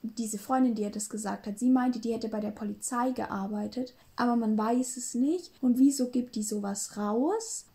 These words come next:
Und die wurde gar nie befragt. Also man hat sich die überhaupt nicht angeschaut. Genau, also die restlichen Verdächtigen waren Leslie Dillon, Mark Hansen, Carl Balsiger,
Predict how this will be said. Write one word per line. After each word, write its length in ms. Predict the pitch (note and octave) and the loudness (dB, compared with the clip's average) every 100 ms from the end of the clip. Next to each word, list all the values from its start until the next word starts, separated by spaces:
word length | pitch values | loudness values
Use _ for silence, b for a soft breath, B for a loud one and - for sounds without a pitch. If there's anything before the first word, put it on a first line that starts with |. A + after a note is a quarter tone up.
| - | 0
Und 240 | C4 B3 | 4 6
die 120 | B3+ B3 | 6 4
wurde 200 | A3+ A3+ | 2 2
gar 360 | A3 A3 A3+ | -2 -2 0
nie 320 | A#3 A#3+ B3+ | 2 6 6
befragt. 640 | B3 A3 - G#3 G3+ F#3+ F#3+ | 4 0 -6 -6 -4 -6 -6
Also 180 | G#3+ G#3+ | -2 0
man 160 | G#3+ | -2
hat 140 | A3+ - | -4 -6
sich 140 | G#3+ | -8
die 120 | A3+ | -6
überhaupt 400 | A3+ A3 A3+ A3 | -4 -4 -6 -6
nicht 180 | G#3+ - | -8 -4
angeschaut. 720 | G#3 G3 F#3+ - G#3 G3+ - B B - | -4 -4 -6 -10 -8 -8 -10 B B -8
Genau, 260 | - A#3+ C4 | 0 4 4
also 280 | A#3 A#3 A3 | 4 0 -2
die 200 | A3 G3+ | -2 -4
restlichen 800 | - A#3+ - D4+ D4 D4 D#4+ E4+ | -2 -4 -2 -4 0 2 2 -2
Verdächtigen 1000 | - A#3+ A#3+ B3 D4 - D#4 D4 D4+ E4 F#4+ b b - - | -4 -2 0 0 0 -2 -4 0 0 2 0 b b -12 0
waren 440 | B3 A3+ A3 G#3+ - | 2 2 2 -2 -2
Leslie 600 | A3+ A3 A#3 - A3+ G#3+ | 2 2 2 -2 -4 -8
Dillon, 480 | - B3 C#4 F4 G4 A#4 b b b - | 0 2 4 4 2 -2 b b b -2
Mark 480 | A#3+ A3+ G#3+ G#3+ - - | 0 4 2 0 -8 -6
Hansen, 540 | A#3 B3 D4 - E4 F4+ G#4+ b b b b - | 0 0 0 -2 -2 -2 -2 b b b b -10
Carl 440 | - A#3+ A#3 A3 A3 - _ | 2 6 6 2 -4 -16 _
Balsiger, 960 | A#3 A#3 C#4 D#4+ - F4+ E4 F#4 F#4 | 2 4 4 2 -2 -2 0 0 0